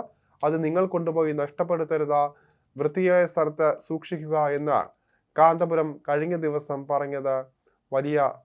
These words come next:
ചർച്ചയായിരുന്നു ഈ പരാമർശം. ഇതിനുള്ള പിണറായിയുടെ ഇപ്പോഴത്തെ നിലപാടാണ് അറിയാൻ കേരള ജനത ആഗ്രഹിക്കുന്നത്. നിലമ്പൂർ ഉപതെരഞ്ഞെടുപ്പിൽ തിരുകേശ വിവാദം ഉയർത്തിയിരുന്നു യു ഡി എഫ്. വർഗീയതയാണ് സി പി എം കാർഡ്.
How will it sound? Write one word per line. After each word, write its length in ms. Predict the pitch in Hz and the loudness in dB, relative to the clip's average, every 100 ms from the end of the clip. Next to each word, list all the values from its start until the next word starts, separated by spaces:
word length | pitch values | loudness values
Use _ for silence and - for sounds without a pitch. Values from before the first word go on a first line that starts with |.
| _ | _
ചർച്ചയായിരുന്നു 720 | 143 139 170 156 127 120 120 123 120 _ | 0 0 0 2 2 0 -4 -8 -10 _
ഈ 80 | 127 | -8
പരാമർശം. 560 | 127 120 113 110 - - - _ _ _ _ | -4 0 0 -2 -8 -12 -14 _ _ _ _
ഇതിനുള്ള 260 | 143 170 175 | -2 4 4
പിണറായിയുടെ 680 | 170 170 175 180 180 180 170 160 | 4 6 8 6 6 2 0 -2
ഇപ്പോഴത്തെ 480 | 139 - 175 170 175 | -10 -2 -2 -2 -4
നിലപാടാണ് 640 | 165 160 175 190 175 156 139 | -2 2 4 4 4 2 0
അറിയാൻ 300 | 135 143 151 170 | 0 2 0 -2
കേരള 300 | - 151 165 170 | -6 -4 0 0
ജനത 260 | 156 139 135 151 147 | 0 0 0 0 -2
ആഗ്രഹിക്കുന്നത്. 600 | 139 139 131 98 95 - _ _ _ _ _ | -2 -4 -6 -8 -10 -12 _ _ _ _ _
നിലമ്പൂർ 400 | 139 156 170 180 170 | 0 2 2 2 2
ഉപതെരഞ്ഞെടുപ്പിൽ 720 | 175 175 175 175 170 165 180 | 2 2 2 0 -2 -2 -2
തിരുകേശ 540 | 185 165 175 185 180 185 | -4 -6 -4 -2 -2 -4
വിവാദം 420 | 170 170 165 156 | -2 2 2 0
ഉയർത്തിയിരുന്നു 720 | 147 160 156 170 165 151 156 139 107 | -4 -4 -6 -8 -8 -6 -4 -4 -6
യു 160 | 117 135 | -8 -6
ഡി 120 | 147 | -2
എഫ്. 260 | 151 - 202 233 _ _ _ _ | -2 0 -2 -4 _ _ _ _
വർഗീയതയാണ് 800 | 160 170 214 233 226 208 190 185 170 - | 4 6 6 4 6 6 6 4 0 -4
സി 180 | 170 170 | -8 -6
പി 160 | 185 | -4
എം 120 | 170 151 | -4 0
കാർഡ്. 360 | 127 110 90 | 2 2 0